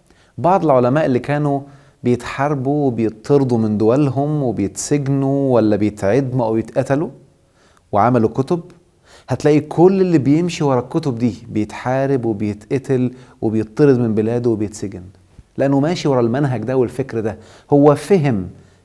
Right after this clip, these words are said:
الموضوع ده أو فهم الدين من منظور ده للأسف. يعني مثلًا هيجي على حديث نبوي بيقول: "طوبى للغرباء"، هيقول: "أيوة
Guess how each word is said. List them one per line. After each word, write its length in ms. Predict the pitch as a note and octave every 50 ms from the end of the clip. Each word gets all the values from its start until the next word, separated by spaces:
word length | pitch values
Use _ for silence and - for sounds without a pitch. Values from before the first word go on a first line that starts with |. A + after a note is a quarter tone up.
| _ _
الموضوع 460 | B2+ B2+ B2+ B2+ A#2+ A#2+ B2+ C#3 D3 C#3
ده 200 | B2+ C3+ C#3 C3+ - - _ _ _ _ _ _ _ _ _ _ _ _ _ -
أو 100 | A2+ A2
فهم 360 | G#2+ - - D#3+ D3+ C#3+ B2
الدين 260 | A2+ G#2+ G#2+ C3+ C#3
من 100 | C3+ B2
منظور 360 | A2+ G#2+ G#2 G2+ G2 A#2+ A#2+ A2+
ده 120 | G#2+ G#2+
للأسف. 460 | A2 G#2+ G#2+ A2+ - G2 - - -
يعني 220 | A#2+ C3+ D#3+ F3 F#3
مثلًا 400 | G#3 G3+ - D#3+ C#3+ C3+ B2+ - - - - - - _
هيجي 300 | - C3+ C#3 E3 E3+ D#3+
على 140 | D#3 C3+ B2
حديث 340 | A2+ A#2+ B2+ D3 D3 - -
نبوي 360 | C#3 C3+ C#3 C3+ C#3+ D#3+ D#3 - - - - _ _ _
بيقول: 360 | B2+ B2 A#2 B2 D#3 D#3+ D3+ C3
"طوبى 280 | - - E3+ D#3+ C#3+
للغرباء"، 800 | C3+ B2+ B2 A2 A2 A#2+ A#2 B2 A#2+ C#3 C3 - - - - - -
هيقول: 240 | - B2+ C#3 D3+ C#3+
"أيوة 360 | D3 D3+ D3+ D3 C#3+ C3 B2